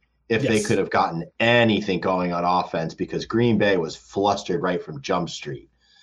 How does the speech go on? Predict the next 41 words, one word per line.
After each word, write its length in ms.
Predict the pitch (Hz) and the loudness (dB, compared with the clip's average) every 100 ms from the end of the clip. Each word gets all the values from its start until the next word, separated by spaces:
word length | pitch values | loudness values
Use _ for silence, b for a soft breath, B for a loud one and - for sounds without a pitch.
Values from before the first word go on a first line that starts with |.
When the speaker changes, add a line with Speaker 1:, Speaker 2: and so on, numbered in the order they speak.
| b b | b b
Speaker 1:
So 440 | - 101 90 85 | 0 2 2 0
it 140 | 113 110 | 0 2
literally 400 | 117 143 135 117 | 4 6 6 4
came 280 | 127 110 92 | 2 0 2
down 320 | 101 104 104 | 2 2 0
to 280 | 104 92 85 | 0 2 2
the 100 | 82 | 0
halftime 580 | 101 98 - 107 95 | 2 0 0 -2 -2
adjustments, 600 | 90 90 90 - 87 78 - | -2 -2 -2 -2 -6 -8 -4
who 180 | 113 110 | 2 2
was 180 | 110 104 | 2 0
gonna 240 | 98 85 | 0 0
make 260 | 85 98 101 | 0 0 0
'em 300 | 107 113 117 _ _ _ _ - | 0 0 -2 _ _ _ _ -4
to 140 | 120 | -2
be 240 | 107 104 101 | 0 2 2
more 280 | 98 90 80 | 2 0 -2
effective, 520 | - 104 104 123 120 | 0 0 2 0 2
'cause 140 | 110 | -2
that 160 | 110 117 | 2 2
was 120 | 110 | 2
who 80 | 139 | 2
was 100 | 139 | 2
Speaker 2:
Mm. 40 | 113 | 2
Speaker 1:
taking 260 | 101 90 | 0 -2
the 80 | 78 | -4
game, 340 | 80 78 65 - | -4 -6 -6 -10
because 560 | 90 - 85 - - - _ _ _ _ - | -8 -4 -4 -4 -8 -14 _ _ _ _ 0
neither 280 | 123 135 110 | 4 4 2
team 240 | 123 107 | 2 2
looked 160 | 95 92 | 2 0
like 160 | 90 | -2
they 140 | 98 95 | 0 2
were 80 | |
gonna 160 | 98 95 | 2 2
be 100 | 101 | 2
able 100 | 92 | 2
to 60 | 90 | 0
do 160 | 95 | 0
much 440 | 85 98 104 90 | 0 2 2 2
of 120 | - | -2